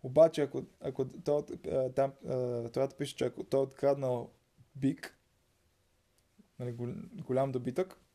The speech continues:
то тогава и се, нали, откраднал, а, то тогава той трябва да върне пет пъти стойността на,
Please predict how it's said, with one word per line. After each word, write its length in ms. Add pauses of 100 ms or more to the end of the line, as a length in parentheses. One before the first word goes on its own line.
(1400)
то 100
тогава 580 (1300)
и 80
се, 140
нали, 180
откраднал, 600 (1300)
а, 140 (1040)
то 120
тогава 680 (540)
той 280
трябва 300
да 80
върне 500 (1500)
пет 260
пъти 520
стойността 680
на, 360